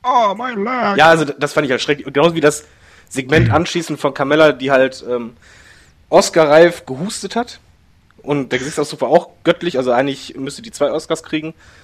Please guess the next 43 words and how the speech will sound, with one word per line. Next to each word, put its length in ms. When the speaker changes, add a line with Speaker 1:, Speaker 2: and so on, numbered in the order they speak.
Speaker 2:
Und 120
dann 140
halt 180
das 300
meinte 260
mit 100
Natalia 600
und 380
Natalia 360
später 280
in 80
der 60
Promo 380
dann 120
auch 200
angesprochen 440
wurde, 180
wobei 240
die 120
Promo 240
dann 140
auch 180
wieder 140
grandios 580
war, 120
in 60
meinen 300
Speaker 1:
What? 20
Speaker 2:
Augen. 440
Speaker 1:
Me? 260
Speaker 2:
Mo-, 100
Moment, 320
das 80
Speaker 1:
No. 60
Speaker 2:
war 100
jetzt 120
ironisch. 540
Speaker 1:
<laughs> 60
Ja. 320
Speaker 2:
Mit, 200
mit 120
Anführungszeichen, 680
weil 300